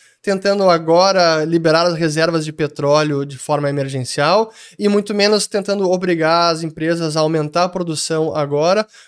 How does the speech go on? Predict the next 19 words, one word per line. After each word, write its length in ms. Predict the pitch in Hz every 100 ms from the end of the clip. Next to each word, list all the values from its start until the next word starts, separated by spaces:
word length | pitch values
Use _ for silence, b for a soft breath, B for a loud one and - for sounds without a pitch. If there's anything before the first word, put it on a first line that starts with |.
| B
sendo 280 | - - 190
que 100 | 190
com 80 | -
a 60 | 190
outra 280 | 214 220
mão 300 | 180 175 202
eles 160 | 202 202
restringem 720 | 185 202 - 196 208 220 208
a 80 | 190
produção 760 | 175 175 165 151 - 165 190 196
e, 100 | 185 _
e 140 | 165
tomam 180 | 160 175
uma 160 | 170 147
série 280 | - 185
de 80 | 180
outras 360 | 170 170 156 - b b _
políticas 540 | 165 170 170 - 170
restritivas. 920 | 170 131 165 165 175 165 - 131 -